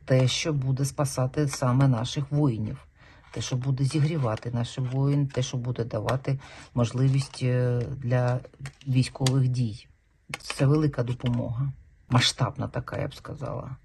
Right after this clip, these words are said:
І я думаю, ми про неї почуємо. Це те, що дасть нам можливість таки впливати на події на фронті. Е,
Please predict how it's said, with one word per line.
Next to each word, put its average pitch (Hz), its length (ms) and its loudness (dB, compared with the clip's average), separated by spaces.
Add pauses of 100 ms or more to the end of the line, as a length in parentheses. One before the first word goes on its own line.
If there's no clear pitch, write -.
(880)
І 139 180 4
я 139 100 4
думаю, 156 300 0
ми 156 80 -2
про 156 180 -2
неї 147 240 0
почуємо. 131 680 0 (1400)
Це 135 260 0 (140)
те, 147 140 2
що 160 240 -4
дасть 143 400 0
нам 147 140 2
можливість 139 960 0
таки 143 300 -2
впливати 139 600 -2
на 113 120 -2
події 117 420 -4
на 113 120 -2
фронті. 113 480 -4
Е, 131 180 -8